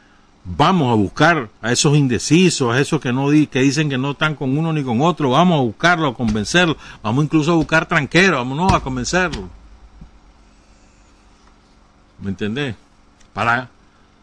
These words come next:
ganar abrumadoramente las elecciones, con repetir mayoría calificada en la Asamblea Nacional y ratificar el mandato de Daniel y Rosario en la presidencia. Ese es nuestro mejor, nuestra, la mejor manera de vengarnos, entre comillas,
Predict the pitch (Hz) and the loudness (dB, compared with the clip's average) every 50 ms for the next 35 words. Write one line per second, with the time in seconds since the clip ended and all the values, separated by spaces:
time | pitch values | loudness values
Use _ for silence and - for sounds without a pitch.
0 | _ _ _ _ _ _ _ _ _ _ _ _ _ _ _ _ 101 110 107 101 | _ _ _ _ _ _ _ _ _ _ _ _ _ _ _ _ -8 -6 -2 0
1 | 123 131 135 131 120 113 113 113 107 104 101 113 151 185 175 151 123 120 131 139 | 0 2 2 2 0 2 0 0 0 0 0 2 2 2 2 2 2 0 -2 -4
2 | 139 127 - 139 123 110 107 107 98 92 80 - - 120 120 113 104 87 - 110 | -4 -4 -6 -4 -2 -2 -2 -2 -2 -4 -6 -4 -4 -2 -2 -2 -4 -6 -8 -8
3 | 98 90 _ _ - _ _ _ - 110 120 123 101 110 98 - - 147 147 151 | -10 -10 _ _ -20 _ _ _ -10 -4 -2 -2 0 0 -2 0 -2 -2 0 0
4 | 135 131 117 110 117 135 139 135 120 104 87 113 107 110 110 - - 107 87 - | 0 0 0 0 0 0 0 0 0 -2 -2 -4 -4 -4 -4 -4 -6 -8 -6 -2
5 | 117 131 139 131 127 110 - 117 104 104 110 123 135 143 139 139 127 - 135 127 | -2 0 0 0 -2 -4 -6 -6 -6 -6 -4 -4 -4 -2 -2 -4 -4 -4 -4 -2
6 | 139 151 170 180 180 160 _ - _ _ _ _ _ _ _ - 117 101 104 113 | 0 0 0 0 0 -4 _ -20 _ _ _ _ _ _ _ -12 -10 -4 -2 -2
7 | 104 - - 101 90 110 95 - 120 113 123 123 120 117 113 104 104 95 110 113 | -4 -2 -6 -8 -6 -6 -6 -2 -2 0 0 0 -2 -2 -4 -4 -4 -4 -4 -6
8 | 110 - 123 113 110 107 104 107 110 113 117 123 117 107 104 92 - - 113 110 | -6 -4 -4 -4 -4 -2 -4 -4 -4 -2 0 -2 -2 -2 -4 -6 -6 -4 -4 -4
9 | 110 113 110 107 92 - 101 90 - 95 87 80 85 87 87 - - - 76 - | -4 -4 -6 -8 -8 -8 -10 -10 -10 -10 -10 -10 -10 -12 -12 -14 -16 -18 -18 -20
10 | _ _ _ _ _ _ _ _ - 120 147 165 165 151 - - 147 127 131 123 | _ _ _ _ _ _ _ _ -8 -4 -2 0 0 -2 -2 -4 -6 -6 -6 -8
11 | - - 123 117 113 104 95 104 113 117 123 120 - - _ _ _ - - _ | -10 -10 -12 -10 -10 -10 -8 -8 -10 -10 -10 -12 -12 -16 _ _ _ -20 -20 _
12 | _ _ _ _ _ _ _ _ _ _ _ _ _ _ _ _ _ _ _ - | _ _ _ _ _ _ _ _ _ _ _ _ _ _ _ _ _ _ _ -12
13 | 113 113 110 104 - 120 120 107 120 117 110 110 104 107 131 151 160 143 123 110 | -6 -6 -6 -6 -4 -8 -8 -6 -4 -2 -2 0 0 2 2 2 2 2 0 0
14 | 117 127 139 143 135 - 117 90 - 113 110 110 107 104 104 101 113 123 127 120 | 0 0 0 -2 -2 -4 -6 -4 -2 -2 0 0 -4 -4 -4 -2 -2 -2 -2 -2
15 | 117 113 107 95 - 104 92 - 98 98 104 113 113 113 107 98 | -4 -4 -4 -4 -6 -10 -10 -10 -10 -8 -6 -4 -4 -4 -4 -6